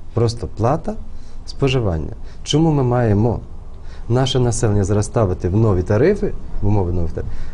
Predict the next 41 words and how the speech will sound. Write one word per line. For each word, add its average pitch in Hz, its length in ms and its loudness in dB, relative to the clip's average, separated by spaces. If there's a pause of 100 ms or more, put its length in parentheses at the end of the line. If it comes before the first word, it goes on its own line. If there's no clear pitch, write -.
(100)
а 104 100 2
в 101 60 0
Крим, 175 240 2
наприклад, 110 380 0
давати 101 300 2
на 101 100 4
пільгових 98 460 0
умовах? 78 360 -2
Хто - 200 -2
таке 104 260 -4
сказав? - 420 -4
Тобто 104 220 -4
це 151 160 -2
має 156 200 2
бути 113 280 -2
ціна 110 520 0 (420)
світового 131 680 0 (100)
ринку. 104 520 -2 (200)
Якщо 113 320 -2
в 151 40 -2
нас 143 180 0
буде, 131 220 2
умовно, 123 320 2
гривня, 185 420 2 (480)
в 104 160 0
них 123 340 2
має 104 240 2
бути 95 220 -2
світова 101 400 0
дві 104 180 0
гривні, 156 300 0
поставити 117 460 -2
дві 127 140 -2
гривні. 95 300 -2 (360)
Якщо 120 320 0
пройшов 131 320 2
місяць, 117 380 2
не 110 100 2
заплатили, 147 500 -2
сказали, 110 420 0
що 113 200 -4